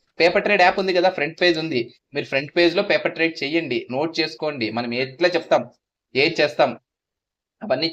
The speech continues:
చూసుకొని మీరు కూడా జాయిన్ అవ్వచ్చు. వి-, మీరు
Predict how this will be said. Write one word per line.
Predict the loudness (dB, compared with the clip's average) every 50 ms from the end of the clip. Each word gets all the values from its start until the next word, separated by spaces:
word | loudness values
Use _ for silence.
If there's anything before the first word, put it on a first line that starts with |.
| -6
చూసుకొని | -8 -8 -8 -4 -2 -2 -2 -2 -4 -6 -8 -12 _ _ _ -12 -8 -6
మీరు | -4 -2 -2 0
కూడా | 2 2 0 0 -4 -4 2 4
జాయిన్ | 4 4 2 0
అవ్వచ్చు. | -4 -8 -12 -12 -16 -20 -20 _ _ _ _ _ _ _ _ -16 -12 -10
వి-, | -8 -2 2 2
మీరు | 4 6 6 6